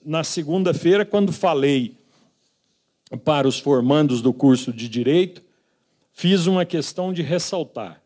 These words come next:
E aqui posso falar novamente, porque todos sabem que gosto muito da leitura. Citei algumas palavras de Rui Barbosa, e Rui Barbosa tem uma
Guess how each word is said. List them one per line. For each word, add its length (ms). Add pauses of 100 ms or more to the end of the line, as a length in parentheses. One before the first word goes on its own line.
E 100
aqui 180
posso 340
falar 340
novamente, 640
porque 320
todos 400
sabem 380
que 120
gosto 420
muito 260
da 100
leitura. 600 (600)
Citei 440
algumas 440
palavras 600
de 120
Rui 200
Barbosa, 720 (420)
e 80
Rui 120
Barbosa 560
tem 140
uma 260